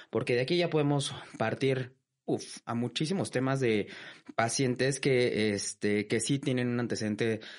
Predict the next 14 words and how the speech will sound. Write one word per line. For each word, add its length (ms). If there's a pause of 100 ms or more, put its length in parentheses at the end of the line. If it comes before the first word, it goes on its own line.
(100)
de 100
una, 340
de 140
una 180
angina 360
prismetal 640
o 40
una 160
angina, 480 (280)
este, 640
inestable, 640
que, 200
pues, 360 (100)
desafortunadamente, 1120